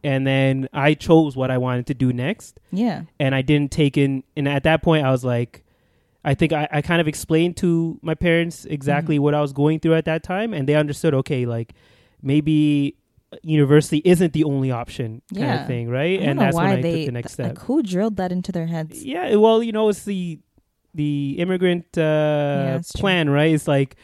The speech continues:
Speaker 2: That's
Speaker 1: you
Speaker 2: true.
Speaker 1: have a kid in this country, you make sure they get a successful job so they can take care of you in the future and send money back home. <laughs>
Speaker 2: Yeah, literally.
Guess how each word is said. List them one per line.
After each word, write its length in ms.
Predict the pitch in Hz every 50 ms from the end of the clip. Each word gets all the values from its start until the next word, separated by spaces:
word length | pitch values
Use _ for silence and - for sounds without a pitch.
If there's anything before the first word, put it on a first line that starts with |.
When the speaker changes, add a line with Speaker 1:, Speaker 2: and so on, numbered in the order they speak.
| - - -
Speaker 2:
That's 220 | 180 175 - - 135
Speaker 1:
you 80 | 131 135
Speaker 2:
true. 40 |
Speaker 1:
have 160 | 151 165 170 175
a 40 |
kid 260 | 180 - - 190 190 190
in 260 | 180 170 170 165 165
this 160 | 156 - -
country, 440 | - - - 190 196 - - 202 196 196
you 220 | 196 185 175 151
make 200 | 135 143 156 165
sure 180 | - - 175 160
they 80 | 156 147
get 140 | 165 165
a 40 | 160
successful 520 | - - 151 - - 185 180 - - 190 170
job 380 | 151 147 156 160 180 208 214 -
so 100 | - 156
they 120 | 147 147
can 120 | - 156
take 220 | 147 - 165 156 -
care 240 | - 190 170 175 180
of 80 | 175
you 100 | 175 180
in 60 | 170
the 80 | 170 170
future 340 | - 185 185 202 - - 262
and 140 | 214 165 143
send 220 | - 180 160 156
money 160 | 156 151 151
back 240 | 139 143 139 139 -
home. 240 | 147 143 135 143 220 202 - -
<laughs> 120 | - -
Speaker 2:
Yeah, 440 | 208 233 240 320 339 - 190 220 214 214
literally. 460 | 208 277 294 440 427 - 247 202